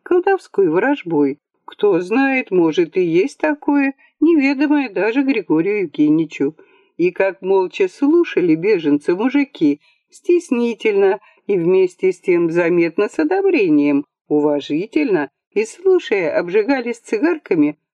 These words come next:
все это в нынешний вечер было для ребят каким-то таинственно загадочным.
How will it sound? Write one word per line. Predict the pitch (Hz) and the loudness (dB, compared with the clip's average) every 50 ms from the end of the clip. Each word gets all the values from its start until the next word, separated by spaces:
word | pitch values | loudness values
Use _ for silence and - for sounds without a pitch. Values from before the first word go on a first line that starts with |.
| _ _ | _ _
все | - - - - 226 254 285 294 | -20 -20 -10 -4 -2 0 0 0
это | 269 226 202 160 - - 156 147 | 0 0 -2 -2 -2 -4 -4 -2
в | 156 | 0
нынешний | 160 175 196 240 220 185 175 - - - - 147 151 | 0 0 0 0 0 0 0 -2 -2 -2 -2 -2 0
вечер | 156 214 285 302 285 - 165 147 156 - _ _ _ _ _ - | 0 0 0 -2 0 -2 -4 -4 -4 -8 _ _ _ _ _ -6
было | 165 160 254 311 330 320 302 285 | -2 0 0 2 2 2 0 0
для | 254 254 262 277 | 0 0 0 0
ребят | 277 262 240 226 240 247 247 240 - | 0 -2 -2 -2 -2 -2 -2 -4 -6
каким-то | - - - 240 - 277 277 269 - - 440 | -4 -4 -4 -2 0 0 0 0 0 -2 -4
таинственно | - - 196 190 226 233 285 339 339 - - - _ - 320 320 311 302 302 302 | -2 -2 -2 -2 0 0 0 0 0 -2 -6 -6 _ 0 2 4 4 4 2 2
загадочным. | 285 294 294 285 240 226 220 180 143 147 156 - - - 156 151 147 143 143 | 0 0 -2 -2 -2 -2 -2 -2 -2 -2 -4 -4 -4 -2 0 0 2 0 -2